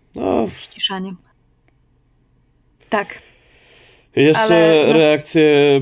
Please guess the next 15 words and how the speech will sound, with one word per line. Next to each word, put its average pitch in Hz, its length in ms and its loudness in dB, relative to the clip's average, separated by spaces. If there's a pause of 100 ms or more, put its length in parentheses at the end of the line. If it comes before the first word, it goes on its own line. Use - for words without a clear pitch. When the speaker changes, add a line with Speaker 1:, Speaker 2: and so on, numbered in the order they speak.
Speaker 1:
później 143 280 0
Graszki, 131 480 -2 (640)
gdzie 120 180 -10
Speaker 2:
Tak, 131 260 2
z - 20 -4
Speaker 1:
Graszka 131 220 0
Speaker 2:
jedzenia 117 280 0
Speaker 1:
wrzuca, 131 280 -2
Speaker 2:
popcornem. 123 340 -2
Speaker 1:
tak. 117 360 -4 (1000)
I, - 60 -2
i 131 260 0
jeszcze 127 260 -2
g-, - 300 -4
g-, 110 160 -16